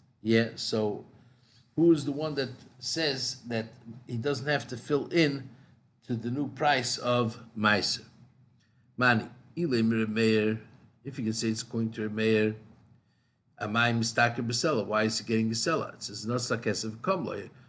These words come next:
Am Rachmon, Elolav, it has to be Reb Yehuda. Says the Gemara, yeah, Lo Elam, it is Reb Yehuda. V'acha Chat Stama, V'acha Trei Stama, it's one Stama,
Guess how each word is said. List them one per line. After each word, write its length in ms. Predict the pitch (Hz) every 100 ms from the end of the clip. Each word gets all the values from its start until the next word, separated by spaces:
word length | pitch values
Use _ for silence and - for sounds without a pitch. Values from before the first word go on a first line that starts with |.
| _ _
Am 180 | 110 113
Rachmon, 540 | 110 101 - 101 90 - - - _ _ _ -
Elolav, 560 | 131 113 98 80 90 - - _ _ - - - _
it 160 | 92 92
has 200 | 80 82
to 60 |
be 80 | 104
Reb 180 | 120 123
Yehuda. 380 | 214 165 - -
Says 280 | 110 101
the 100 | 101
Gemara, 500 | 127 170 180 170 160 -
yeah, 220 | 170 226 - - - -
Lo 120 | 101
Elam, 260 | 95 104 127
it 100 | 165
is 180 | 208 160
Reb 140 | 120
Yehuda. 280 | 107 98 - - - _ _ _ _
V'acha 600 | 101 127 165 151 143 -
Chat 200 | - 147
Stama, 520 | 123 - 110 101 107 127 - - _ _ _ - -
V'acha 300 | 117 147 185
Trei 160 | 175 220
Stama, 360 | 208 - 151 104
it's 180 | 120
one 160 | 160 175
Stama, 560 | 160 - 165 160 156